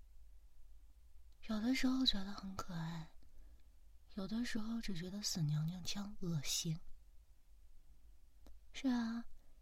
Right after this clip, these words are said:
这就是我想说的实话。是，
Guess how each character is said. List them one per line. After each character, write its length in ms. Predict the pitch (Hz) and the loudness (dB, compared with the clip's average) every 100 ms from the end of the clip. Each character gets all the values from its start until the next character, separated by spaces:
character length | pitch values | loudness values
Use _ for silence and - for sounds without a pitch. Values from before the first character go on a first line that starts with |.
| - | -14
这 160 | - 294 | -4 0
就 200 | - 285 | 4 8
是 120 | - | 8
我 180 | 233 214 | 8 6
想 260 | - 170 160 | 6 2 -2
说 200 | - 196 | 0 0
的 120 | 202 | 2
实 240 | - 165 | 0 2
话。 520 | 156 - 196 180 147 - - - - - | 0 0 0 0 -4 -8 -12 -14 -14 -4
是， 500 | - 214 190 175 | 2 4 4 -2